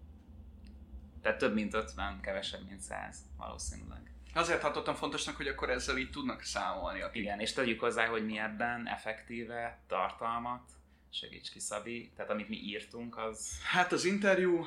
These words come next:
Speaker 2: meg, ö,
Speaker 1: Ki-,
Speaker 2: egy-két,
Speaker 1: egy-két
Speaker 2: ö,
Speaker 1: cikk.
Speaker 2: hirdetési anyag.
Speaker 1: Igen, meg hirdetési anyag. Tehát, hogy ebben, ha ez, ehhez még a megírást is hozzáveszed,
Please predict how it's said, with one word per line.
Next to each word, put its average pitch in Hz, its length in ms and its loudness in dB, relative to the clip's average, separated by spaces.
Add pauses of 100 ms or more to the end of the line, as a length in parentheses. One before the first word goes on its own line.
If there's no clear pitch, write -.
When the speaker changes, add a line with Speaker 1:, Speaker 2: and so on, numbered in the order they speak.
(140)
Speaker 2:
meg, 139 400 4
ö, 139 380 0 (400)
Speaker 1:
Ki-, - 200 -20
Speaker 2:
egy-két, 123 400 0
Speaker 1:
egy-két 110 260 4
Speaker 2:
ö, 117 300 2
Speaker 1:
cikk. - 120 -2
Speaker 2:
hirdetési - 560 -4
anyag. 92 180 -4
Speaker 1:
Igen, 92 160 -4
meg 98 120 -10
hirdetési 104 520 -4
anyag. 127 240 -6 (560)
Tehát, - 220 0
hogy - 180 -6
ebben, 110 480 4 (220)
ha - 180 4
ez, 110 220 4
ehhez 107 260 -2
még 107 120 0
a 107 60 0
megírást 110 500 2
is - 120 -2
hozzáveszed, 120 840 -4